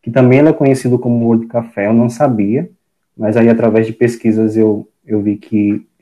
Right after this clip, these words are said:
realmente são basicamente sinônimos, e é um processo de conversação estruturado para o compartilhamento de conhecimento, né? O professor ele vai dividir lá a sala em equipe, e essas equipes ela vai, vão ter a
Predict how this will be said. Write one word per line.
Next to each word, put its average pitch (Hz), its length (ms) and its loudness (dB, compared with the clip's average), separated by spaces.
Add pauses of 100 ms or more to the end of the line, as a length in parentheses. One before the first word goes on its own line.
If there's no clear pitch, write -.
(120)
realmente 107 440 0
são 104 460 -6 (800)
basicamente 120 520 2
sinônimos, 120 680 0
e 135 100 0
é 143 60 4
um 170 100 4
processo 180 380 0
de 165 80 4
conversação 151 600 -2
estruturado 143 800 -2 (760)
para 131 300 4
o 139 380 2
compartilhamento 139 680 -4
de 147 60 -6
conhecimento, 143 760 -2
né? 120 60 0
O 120 60 -2
professor 131 320 -2
ele 127 100 0
vai 135 160 4
dividir 135 380 2
lá 123 400 0 (400)
a 117 100 0
sala 120 320 2
em 120 140 2
equipe, 147 480 -2
e 135 100 2
essas 135 300 0
equipes 135 420 -6
ela 131 160 2
vai, 131 220 -4 (200)
vão 131 200 0
ter 131 280 2
a 117 480 0